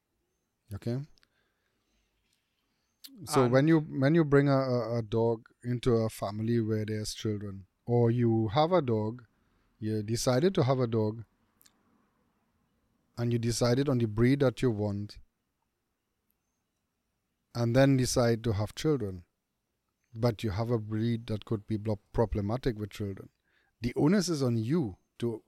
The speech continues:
Speaker 1: to make that work, to plan ahead, you know. There is behavioral traits in dogs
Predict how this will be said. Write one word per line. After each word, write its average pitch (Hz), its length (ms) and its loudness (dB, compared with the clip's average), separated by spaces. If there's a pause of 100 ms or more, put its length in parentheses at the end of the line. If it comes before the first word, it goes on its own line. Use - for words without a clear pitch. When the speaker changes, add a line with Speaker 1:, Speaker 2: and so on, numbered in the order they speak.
(240)
Speaker 1:
to 113 120 0
make 127 320 -2
that 113 240 -6
work, 117 320 -12 (1040)
to 117 100 0
plan 120 340 0
ahead, 120 440 0 (800)
you 110 140 -6
know. 110 260 -6 (1300)
There 127 340 2
is 117 280 -2 (140)
behavioral 147 840 2
traits 127 480 2
in 117 320 -4
dogs 139 640 -4